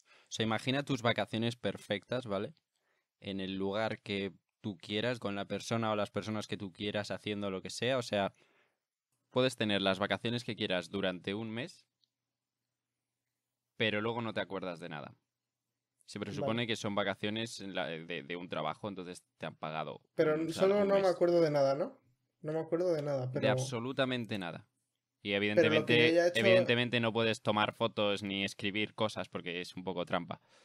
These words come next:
Speaker 2: Pero lo que yo ya he hecho, aunque luego yo no lo recuerde y, y no tenga ninguna constancia de ello, física, eh, sigue ex-, sigue estando hecho, ¿no?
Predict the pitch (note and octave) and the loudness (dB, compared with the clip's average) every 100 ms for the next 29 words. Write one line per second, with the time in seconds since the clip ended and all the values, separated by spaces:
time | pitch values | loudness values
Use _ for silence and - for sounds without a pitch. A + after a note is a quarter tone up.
0 | _ _ _ _ _ _ _ F3+ E3 D#3+ | _ _ _ _ _ _ _ 6 6 6
1 | D#3+ E3 D#3+ F3+ F#3+ F#3+ F#3+ - E4 - | 2 0 -2 0 2 0 -2 -8 -8 -10
2 | _ _ _ _ _ _ D#3+ D#3 C#3 D3+ | _ _ _ _ _ _ -8 -6 -6 -4
3 | D3+ D3 D3 D3 D3 D#3+ E3 E3 E3 D#3+ | -2 -2 -4 -2 -2 0 2 2 0 -2
4 | C#3+ E3 D#3 C#3+ C3+ C3+ C3+ - C#3+ C#3+ | 2 2 2 0 -2 -4 -8 -6 -4 -2
5 | C3 D#3+ D#3 D3+ D3 D3 D3 C#3+ C#3 - | 0 0 0 -2 -2 -4 -4 -8 -8 -6
6 | D3 D3+ C#3+ D3+ G3 - _ _ _ _ | -4 -4 -4 -4 -6 -8 _ _ _ _
7 | _ _ _ _ - D#3 E3 F#3+ A3 E4 | _ _ _ _ -8 -4 -2 0 0 -2
8 | - _ _ _ _ _ _ _ _ _ | -8 _ _ _ _ _ _ _ _ _
9 | _ D#3+ D#3 D3 C#3 C3+ C3 - F3+ E3+ | _ 0 2 2 0 -4 -6 0 4 4
10 | E3 - - - F#3 F3 E3+ D#3+ D#3 D#3+ | 2 -8 -8 0 2 2 0 0 4 4
11 | - - _ - F3 C4+ | 2 -16 _ -10 -8 -8